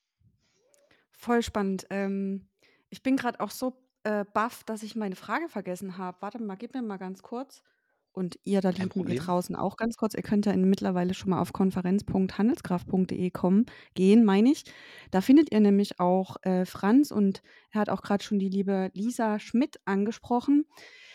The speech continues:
Speaker 1: Da findet ihr den unglaublich kreativen Titel für die Panel-Session der beiden am siebzehnten März.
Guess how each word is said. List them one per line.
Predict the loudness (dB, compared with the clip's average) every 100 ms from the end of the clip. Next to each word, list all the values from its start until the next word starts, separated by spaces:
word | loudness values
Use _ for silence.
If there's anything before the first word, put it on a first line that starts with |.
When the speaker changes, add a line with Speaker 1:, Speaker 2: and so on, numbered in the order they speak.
| -20 -20 -20 _ _ _ _
Speaker 1:
Da | 6 8 8
findet | 8 8 8 4
ihr | 4 4
den | 6 6 4 _ _ _ 10
unglaublich | 12 12 6 -2 2 4 4 0 -10 -10
kreativen | -4 0 0 0 0 2 4 2
Titel | 4 2 4 2 2 0 -8 -18
für | -8 0 0
die | 0
Panel-Session | 2 6 6 6 2 -2 -2
der | 0 0
beiden | 0 0 0 -2
am | -2
siebzehnten | -4 -6 -8 -6 -6 -4 -2
März. | 0 0 -2 -8